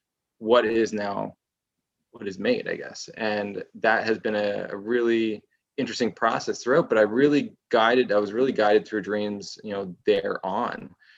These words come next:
which was really crazy for not caring about dreams to having this dream. And then all of a sudden your life is really using these dreams as a way of guidance to try to help you understand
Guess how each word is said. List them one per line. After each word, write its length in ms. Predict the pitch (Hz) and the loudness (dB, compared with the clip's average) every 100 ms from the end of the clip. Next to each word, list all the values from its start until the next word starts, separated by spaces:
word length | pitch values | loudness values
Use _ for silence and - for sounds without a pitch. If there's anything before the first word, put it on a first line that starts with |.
| _ - | _ 0
which 140 | 151 | 4
was 100 | 160 | 6
really 220 | 160 240 180 | 6 6 6
crazy 300 | 127 156 127 | 4 4 2
for 100 | 120 | 0
not 340 | 117 127 - | 2 2 -2
caring 260 | - 131 139 | 0 2 4
about 160 | 113 95 | 2 2
dreams 280 | 110 107 | 0 0
to 80 | - | -2
having 340 | 113 120 127 110 | 0 2 0 -2
this 160 | 107 | -4
dream. 560 | - 131 147 127 113 107 | -2 -2 0 0 0 -2
And 140 | 110 | 0
then 160 | 113 110 | 2 2
all 160 | 107 110 | 2 2
of 60 | |
a 40 | - | 2
sudden 160 | 127 | 0
your 80 | 107 | 2
life 220 | 104 107 | 0 0
is 120 | 98 | -4
really 460 | 98 120 120 110 101 | -2 0 2 0 -2
using 380 | 110 127 123 117 | -2 -2 0 0
these 220 | 107 95 | 0 -2
dreams 520 | 113 117 120 107 101 | -2 0 0 -2 -2
as 140 | 95 95 | -4 -2
a 60 | |
way 140 | 101 101 | -2 -2
of 100 | 92 | -2
guidance 840 | 95 95 98 104 - 107 98 - | -4 -2 -2 -4 -2 -4 -4 -8
to 60 | - | -12
try 160 | - | -4
to 80 | 98 | -4
help 240 | 95 101 98 | -2 -4 -4
you 80 | |
understand 440 | 92 - 101 101 | -8 -6 -6 -6